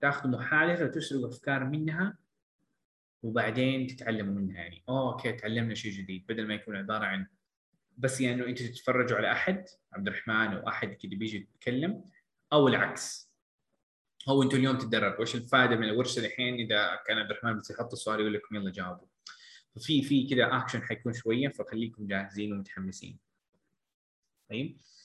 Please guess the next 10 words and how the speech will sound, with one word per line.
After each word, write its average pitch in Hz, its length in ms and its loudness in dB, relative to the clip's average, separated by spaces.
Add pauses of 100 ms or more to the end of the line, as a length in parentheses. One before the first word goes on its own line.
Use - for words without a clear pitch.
(160)
فأنا 117 120 6
حغير 127 360 8
النمط 127 360 6
كل 123 100 0
شوية 131 300 2
بناء 113 260 2
على، 101 260 0
على 95 140 0
البرفورمانس 101 680 -2
وأدائكم. 101 640 0